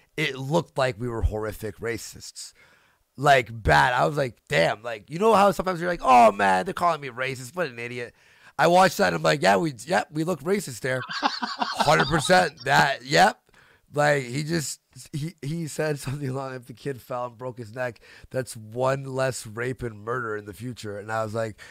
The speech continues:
Speaker 1: "O-, okay." But it was in the context of what a racist would say, and the in-betweens were cut, so it looked pretty bad. But we have been trying to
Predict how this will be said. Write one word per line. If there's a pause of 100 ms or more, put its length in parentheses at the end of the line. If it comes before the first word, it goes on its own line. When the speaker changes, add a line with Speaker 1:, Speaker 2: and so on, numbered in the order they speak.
(920)
Speaker 1:
"O-,
okay."
But
it
was (140)
in
the
context
of (840)
what
a
racist
would
say,
and
the (100)
in-betweens
were
cut,
so
it
looked
pretty
bad. (340)
But
we
have
been
trying
to